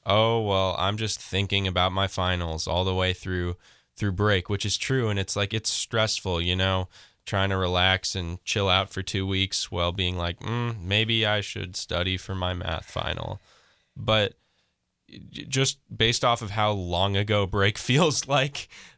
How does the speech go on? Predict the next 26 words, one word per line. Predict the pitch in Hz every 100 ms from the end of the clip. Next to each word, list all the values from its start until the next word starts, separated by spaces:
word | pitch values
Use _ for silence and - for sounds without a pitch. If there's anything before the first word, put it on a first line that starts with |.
| _ -
um, | 104 104 95 92 _
I | 104
feel | 107 123 120
like | 117 110
it, | 104 - -
you | 87 85 104
don't | 113 117 104
really | 117 113
need | 98 101 95
to | 95
be | 90
stressing | - 92 92 95
out | 90 90
that | 87 101
much | 92 85 90
over | 85 85
finals. | - 82 87 90 101
Like, | 98 92
I | 98
feel | 95 107 104
like | 95 95
break | 98 104
was | 107 98
an | 104
eternity | 104 - 120 123 92 87
ago. | 85 85 82 87